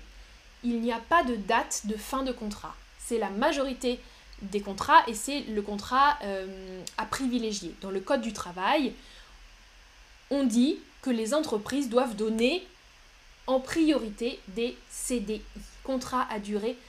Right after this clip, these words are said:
indéterminée. C D D, contrat à durée déterminée. Il y a une date de fin du contrat, il y a une durée de contrat. J'ai un C D D d'un an,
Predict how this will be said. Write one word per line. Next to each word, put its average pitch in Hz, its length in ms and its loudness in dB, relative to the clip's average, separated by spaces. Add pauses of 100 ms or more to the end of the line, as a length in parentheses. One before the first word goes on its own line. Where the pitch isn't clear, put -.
(340)
indéterminée. 302 720 -2 (1400)
C 220 220 -4
D 214 140 -2
D, 240 400 0 (400)
contrat 262 540 2
à 220 100 -2
durée 226 440 2 (320)
déterminée. 262 680 0 (120)
Il 233 120 0
y 240 80 2
a 247 40 4
une 226 220 -2
date 233 540 2
de 220 80 -4
fin 226 360 -6
du 220 160 -6
contrat, 196 360 -4
il 214 140 -2
y 208 40 0
a - 20 2
une 202 160 2
durée 220 460 0 (600)
de 190 120 -8
contrat. 190 360 -10 (720)
J'ai 202 200 2
un 233 80 2
C 220 180 0
D 208 140 0
D 240 300 2 (180)
d'un 277 260 6
an, 233 180 0